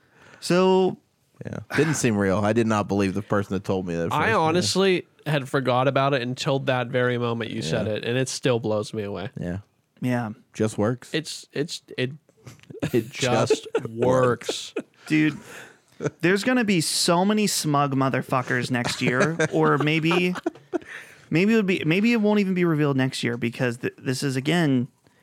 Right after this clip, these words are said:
Speaker 1: a toxic discourse thing where there's some people there is like, "Oh, well, there's no fucking way the next Elder Scrolls game is gonna be on PlayStation. You don't spend seven billion dollars to, to, you know, have multi-platform games."
Speaker 2: Sure you do.
Speaker 3: How do
Speaker 1: And
Speaker 3: you
Speaker 1: then
Speaker 3: think
Speaker 1: there's
Speaker 3: it
Speaker 1: people that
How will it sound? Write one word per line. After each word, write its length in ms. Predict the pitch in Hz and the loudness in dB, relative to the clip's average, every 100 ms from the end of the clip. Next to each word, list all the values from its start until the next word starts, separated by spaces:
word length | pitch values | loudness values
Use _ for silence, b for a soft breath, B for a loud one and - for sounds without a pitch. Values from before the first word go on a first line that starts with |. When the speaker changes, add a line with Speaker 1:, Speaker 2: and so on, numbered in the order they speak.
| b b | b b
Speaker 1:
a 440 | - 123 120 117 98 _ _ _ | -2 0 0 -2 -4 _ _ _
toxic 460 | - 135 135 - 143 | -6 -4 -4 -4 -2
discourse 500 | 156 156 - 131 - | -2 -2 -2 -2 -2
thing 220 | 127 120 | -4 -2
where 100 | 120 | -2
there's 180 | 120 117 | -2 -2
some 160 | 131 131 | -2 -2
people 160 | 127 | -4
there 160 | 127 123 | -4 -4
is 160 | 120 | -6
like, 320 | 123 117 - - _ | -6 -6 -8 -16 _
"Oh, 240 | - 247 202 | 0 4 4
well, 220 | 160 160 | 4 2
there's 200 | 147 143 | 2 0
no 220 | 170 220 | 2 2
fucking 600 | 208 - 214 214 - 190 | 0 -2 -2 -2 0 0
way 280 | 185 202 208 | 4 4 4
the 100 | 175 165 | 2 2
next 260 | 165 151 - | 0 -2 0
Elder 260 | 185 220 | 2 2
Scrolls 360 | 170 - 165 151 | 0 -2 -2 0
game 260 | 147 165 160 | 0 0 0
is 80 | |
gonna 200 | 143 165 147 | 0 0 0
be 200 | 156 165 | 0 2
on 240 | 151 143 | 2 0
PlayStation. 640 | - 165 175 143 131 143 147 | -2 -2 -2 -2 -2 -2 0
You 60 | |
don't 180 | 170 185 | 0 0
spend 300 | - 175 170 | -2 -2 -2
seven 320 | - 170 165 | 0 -2 -2
billion 440 | 135 156 170 175 156 | -2 2 2 4 2
dollars 640 | 151 170 170 143 131 - - b b b b | 2 2 2 0 -2 -8 -16 b b b b
to, 260 | - 135 131 - | 0 2 2 -2
to, 140 | - 127 | -4 0
you 160 | 127 | 0
know, 160 | 123 117 | 0 -2
have 300 | 127 139 123 | -2 -2 0
multi-platform 840 | 127 143 143 139 151 147 143 135 | 0 0 -2 -2 0 0 0 0
games." 480 | 127 147 160 123 113 - | 2 2 2 0 -4 -6
Speaker 2:
Sure 160 | 151 | 0
you 100 | 165 | 0
do. 100 | 95 | 0
Speaker 3:
How 40 | 127 | -6
do 40 | - 156 | -8 0
Speaker 1:
And 100 | 151 | 2
Speaker 3:
you 40 | |
Speaker 1:
then 60 | 185 | 4
Speaker 3:
think 80 | 233 | 4
Speaker 1:
there's 120 | 240 | 2
Speaker 3:
it 20 | - | 2
Speaker 1:
people 440 | 208 - 175 165 | 0 2 2 2
that 260 | 147 143 | 2 0